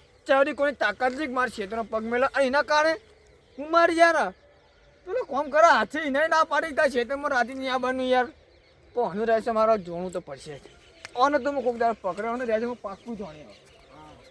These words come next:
ખરેખર આ તો યાર ઠંડી જબર પડે છે, પણ ઠંડી તો પડતી, પણ આશી રાત હું યાર ઊંઘ્યો જ નહીં યાર. તને ખબર? મારે યાર ક્ષેત્ર ભજવાડ હમણાં તવાન જબર ચાલુ થયું યાર.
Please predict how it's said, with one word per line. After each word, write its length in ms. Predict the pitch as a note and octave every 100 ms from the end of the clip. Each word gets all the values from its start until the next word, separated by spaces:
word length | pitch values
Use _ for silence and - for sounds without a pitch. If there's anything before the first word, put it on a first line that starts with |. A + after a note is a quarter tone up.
| - - - - - - B4+ C#5+ C#5+ - - _
ખરેખર 680 | - C4 B3+ C4+ C#4+ C#4+ B3+
આ 80 | A3+
તો 180 | C4+
યાર 140 | C4+ C4
ઠંડી 380 | - G#3 G3+ B3
જબર 260 | A#3 A#3+
પડે 260 | A#3 A#3+ B3
છે, 280 | C4+ D#4+ - - - - -
પણ 100 | -
ઠંડી 360 | - A3 A3
તો 180 | A#3 C4+
પડતી, 420 | C4+ G3+ G#3+ C4+ - - _ _ -
પણ 160 | E4
આશી 280 | D#4 A#3 C4+
રાત 160 | D4 C4+
હું 180 | D4
યાર 140 | D4+ C#4+
ઊંઘ્યો 300 | F3+ C#3 F#3+
જ 40 |
નહીં 340 | G#3+ G3 G3 G3
યાર. 160 | F3+ - _ _ _
તને 120 | D4 C4+
ખબર? 400 | C4 D#4+ E4 - _ _ _ _ _ -
મારે 280 | F3 G3 C4+
યાર 180 | C#4+ C4+
ક્ષેત્ર 360 | G#3 F#3+ B3+
ભજવાડ 460 | F#3+ C#3+ C3+ F#3+ A#3+
હમણાં 200 | A#3 A#3+
તવાન 340 | G#3+ G3 G#3+
જબર 240 | E3 D#3+ E3
ચાલુ 260 | F3 F#3
થયું 180 | E3 E3+
યાર. 260 | F3 -